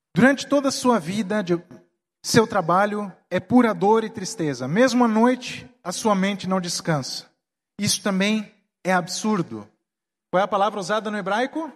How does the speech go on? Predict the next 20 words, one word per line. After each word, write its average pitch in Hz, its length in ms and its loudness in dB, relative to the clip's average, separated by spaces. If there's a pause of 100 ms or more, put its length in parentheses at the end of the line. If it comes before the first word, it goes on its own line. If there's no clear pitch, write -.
(1120)
Hevel. 131 440 -2 (320)
Isso 160 200 -10
é - 20 -6
hevel. 117 400 -6 (560)
Isso 170 220 -6
é - 20 0
absurdo. 185 600 0 (760)
Né? 180 80 0
Ele 220 80 -2
tá 214 100 -6
falando 226 300 0
nesse 226 220 -2
texto 233 240 0
ali 226 160 -2
sobre 233 200 -4
o 226 40 -6
trabalho, 220 500 -2
sobre 226 240 -10
o - 20 -8
esforço 277 840 2